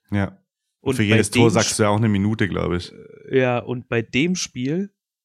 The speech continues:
Speaker 2: und ich hätte gerne noch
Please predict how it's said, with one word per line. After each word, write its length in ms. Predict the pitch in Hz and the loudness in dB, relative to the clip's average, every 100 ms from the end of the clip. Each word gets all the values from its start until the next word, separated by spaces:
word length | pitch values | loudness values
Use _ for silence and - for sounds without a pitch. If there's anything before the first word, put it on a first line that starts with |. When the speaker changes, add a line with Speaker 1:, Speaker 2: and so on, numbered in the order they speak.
| _ _ _ _ _ _ _ _ _ _ | _ _ _ _ _ _ _ _ _ _
Speaker 2:
und 220 | 127 120 | -12 -8
ich 180 | 127 - | -8 -2
hätte 180 | 139 131 | -2 0
gerne 360 | 120 117 131 131 | -2 -2 -2 -4
noch 380 | 123 120 - | -4 -6 -10